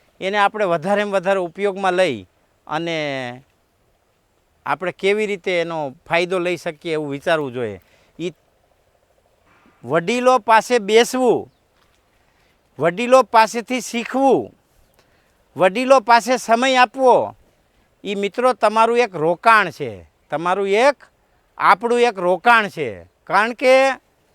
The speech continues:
આપણા ઘરમાં કોઈ બ્યાસી, હમણાં હું એક કર્નલને મળ્યો તો, તોતેર વર્ષની ઉંમરની ઉંમર છે, અમને, એમણે ચાલીસ દેશમાં ગ્લોબલ બિઝનેસ એડવાઇઝર તરીકે કામ કર્યું છે,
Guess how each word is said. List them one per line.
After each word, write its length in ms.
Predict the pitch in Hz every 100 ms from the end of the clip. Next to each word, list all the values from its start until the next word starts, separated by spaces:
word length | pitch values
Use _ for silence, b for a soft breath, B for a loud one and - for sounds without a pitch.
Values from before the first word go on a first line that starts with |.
| _ _ _ _ _ -
આપણા 360 | 180 233 240
ઘરમાં 340 | 202 226 233 220
કોઈ 160 | 240
બ્યાસી, 480 | 190 214 226 - 240
હમણાં 260 | 214 226 240
હું 100 | 240
એક 80 | -
કર્નલને 480 | - 214 226 240 240
મળ્યો 280 | 220 214 214
તો, 140 | 185
તોતેર 480 | 160 180 220 - 233
વર્ષની 440 | 214 220 190 214 208
ઉંમરની 240 | 208 208
ઉંમર 280 | 185 214 185
છે, 260 | 147 101 - _ _ _ _ _
અમને, 420 | 160 180 190 190
એમણે 280 | 196 214 220
ચાલીસ 500 | - 180 190 240 233
દેશમાં 800 | 185 220 214 214 226 233 240 233 _ _ _ _ _ _ -
ગ્લોબલ 420 | 151 196 190 240
બિઝનેસ 460 | 208 214 196 226 226
એડવાઇઝર 560 | 214 185 208 220 220 196
તરીકે 360 | 220 202 220
કામ 280 | 202 196 208
કર્યું 280 | 196 226 220
છે, 240 | 202 220